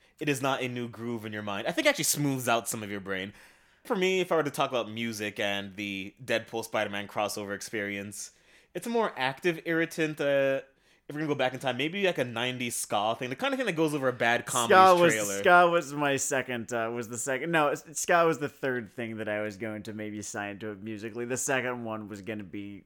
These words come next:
Speaker 2: yeah, it, it, it was My Chemical Romance. <laughs> This is, like, option two was
Speaker 1: Ah.
Speaker 2: M C R.
Speaker 1: Yeah,
Speaker 2: Uh,
Speaker 1: we, we're not a big, uh, pop punk house. This is a, this is an industrial podcast, I guess.
Speaker 2: This
Speaker 1: I
Speaker 2: is
Speaker 1: mean, you heard the
Speaker 2: absolutely an
Speaker 1: theme.
Speaker 2: industrial podcast.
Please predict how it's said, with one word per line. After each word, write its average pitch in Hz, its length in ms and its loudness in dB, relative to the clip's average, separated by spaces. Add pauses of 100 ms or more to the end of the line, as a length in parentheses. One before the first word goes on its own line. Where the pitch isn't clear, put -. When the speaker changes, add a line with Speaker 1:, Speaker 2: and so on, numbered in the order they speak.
(760)
Speaker 2:
yeah, 123 100 0
it, 127 200 0
it, 135 240 -2
it 120 60 -4
was 110 180 -8
My 92 160 -8
Chemical 90 420 -12
Romance. 107 360 -8
<laughs> - 200 -6
This 175 220 -2
is, 185 60 0
like, 190 240 10
option 135 520 10
two 143 80 6
was 127 200 4
Speaker 1:
Ah. 127 40 4
Speaker 2:
M 120 120 -2
C 117 240 -4
R. 104 220 -2 (440)
Speaker 1:
Yeah, 151 60 10 (180)
Speaker 2:
Uh, 151 80 2
Speaker 1:
we, 160 80 0
we're 160 120 0
not 160 140 4
a 147 40 -2
big, 131 240 0
uh, 113 120 2
pop - 300 -6
punk 120 180 -8
house. 113 120 -6
This 151 180 -4
is 151 100 -4
a, 143 140 2
this 147 140 -6
is 147 60 -6
an 156 80 -2
industrial 143 520 -2
podcast, 180 480 -2
I 190 80 0
guess. 180 140 0
Speaker 2:
This 131 80 0
Speaker 1:
I 120 40 -4
Speaker 2:
is 123 40 -2
Speaker 1:
mean, 143 100 8
you 147 60 8
heard 135 60 2
the 135 60 2
Speaker 2:
absolutely 131 380 2
an 117 60 0
Speaker 1:
theme. 113 80 -2
Speaker 2:
industrial 113 540 -4
podcast. 117 840 -4